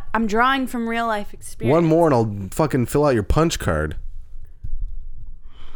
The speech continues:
Speaker 2: He refuses. Uh, he says he needs his space and moving in together is why his previous relationships fell apart.
Speaker 1: He refuses.
Speaker 2: No. I respect this, but I'm incredibly sad. Not angry, just sad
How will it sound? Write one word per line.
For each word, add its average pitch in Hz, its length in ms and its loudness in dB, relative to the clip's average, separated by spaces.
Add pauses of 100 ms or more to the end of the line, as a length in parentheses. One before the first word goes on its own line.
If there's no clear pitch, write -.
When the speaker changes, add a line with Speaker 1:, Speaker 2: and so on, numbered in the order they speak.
(680)
Speaker 2:
He 151 180 2
refuses. 95 720 0 (760)
Uh, 107 420 2
he 165 160 0
says 180 180 2
he 160 100 0
needs 156 280 2
his 139 140 2
space 160 400 0
and 120 120 2
moving 135 300 2
in 147 80 2
together 107 360 4
is 101 120 2
why 113 140 2
his 107 100 0
previous 135 380 0
relationships 101 540 0
fell 85 180 0
apart. 110 440 0
Speaker 1:
He 214 100 -14
refuses. - 880 -16 (340)
Speaker 2:
No. 185 480 2 (220)
I 151 120 6
respect 131 420 2
this, 95 160 0
but 113 120 0
I'm 110 100 2
incredibly 117 420 2
sad. 85 340 0
Not 131 200 2
angry, 110 320 0
just 104 240 2
sad 85 360 2